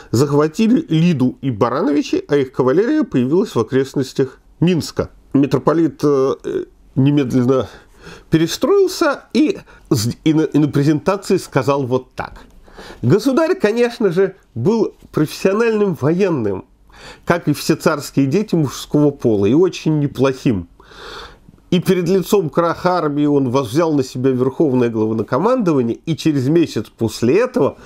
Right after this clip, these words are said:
больше ни сантиметра русской земли сдано не было". Ну, то есть, э, видимо, ска-, видимо, какие-то дежурные монахи или монашки,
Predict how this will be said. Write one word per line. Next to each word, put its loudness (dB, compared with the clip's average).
больше 0
ни 2
сантиметра -2
русской -2
земли -2
сдано -2
не 0
было". -6
Ну, 2
то 2
есть, -2
э, 2
видимо, 0
ска-, -2
видимо, 2
какие-то 0
дежурные 2
монахи 0
или 0
монашки, 0